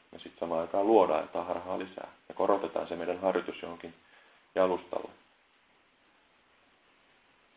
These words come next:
Mutta asiaa ei me voida harjoittaa missään muussa kuin siellä, missä me ollaan.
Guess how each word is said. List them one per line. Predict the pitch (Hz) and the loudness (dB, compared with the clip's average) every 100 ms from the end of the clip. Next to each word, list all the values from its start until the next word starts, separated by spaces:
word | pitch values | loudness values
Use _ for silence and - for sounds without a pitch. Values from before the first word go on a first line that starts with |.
| _ _ _ _ _ _ _ - - | _ _ _ _ _ _ _ -20 -8
Mutta | - | 0
asiaa | 107 117 104 | 2 4 2
ei | |
me | 107 | 6
voida | 110 113 | 8 8
harjoittaa | 113 113 - 104 | 8 6 4 0
missään | 107 - 90 | 0 -4 -6
muussa | 92 95 | -6 -8
kuin | 98 - | -10 -4
siellä, | 92 90 | -2 -2
missä | - 92 | -6 -10
me | 50 | -6
ollaan. | 50 - | -6 -8